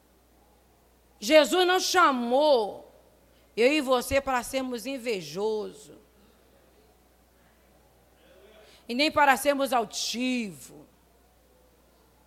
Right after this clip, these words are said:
E nem para sermos, sabe, ignorantes.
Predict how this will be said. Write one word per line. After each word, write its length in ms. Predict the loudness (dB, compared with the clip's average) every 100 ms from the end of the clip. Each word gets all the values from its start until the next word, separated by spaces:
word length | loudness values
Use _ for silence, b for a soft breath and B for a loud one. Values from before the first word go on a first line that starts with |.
| _ b b -20 b b
E 120 | 0
nem 140 | 2 4
para 280 | 6 6 6
sermos, 540 | 2 2 2 0 -2
sabe, 500 | 0 0 -2 -10 -14 -20 _ _ _ _ _ _ _ _ _
ignorantes. 1300 | -10 -8 -6 -4 0 0 -2 -8 -14 -20 -20 -20 -20